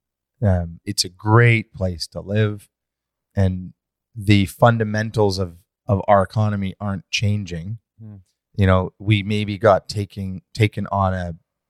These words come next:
Speaker 1: a bad course for a little while, and we're gonna pay for that now.
Speaker 2: Mm-hmm.
Speaker 1: But, um, I wouldn't bet against Canada. I wouldn't bet against Canadian real estate,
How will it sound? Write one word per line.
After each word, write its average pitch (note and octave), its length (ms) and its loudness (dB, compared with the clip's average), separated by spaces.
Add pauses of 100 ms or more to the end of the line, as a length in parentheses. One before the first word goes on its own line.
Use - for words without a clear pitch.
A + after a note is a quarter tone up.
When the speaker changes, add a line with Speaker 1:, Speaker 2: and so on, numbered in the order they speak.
(500)
Speaker 1:
a A2 60 2
bad G2 400 4
course A2 400 2
for G2 180 -6
a F#2+ 60 0
little F2+ 180 -6
while, F2 440 -2 (360)
and G2 120 -2
we're G#2 120 6
gonna G#2 140 0
pay G#2 220 -6
for F#2+ 140 -10
that F2+ 200 -6
now. F#2 400 -6 (220)
Speaker 2:
Mm-hmm. G#2 160 -18 (200)
Speaker 1:
But, G2 300 2 (720)
um, E2+ 560 0 (520)
I A2 80 4
wouldn't C3 380 6
bet B2 200 6
against A2 680 -4
Canada. F2+ 560 -2
I G2+ 40 -10
wouldn't G#2+ 260 0
bet G#2 160 4
against G2 400 -6
Canadian F#2 380 -8
real F#2 200 -2
estate, E2 420 -12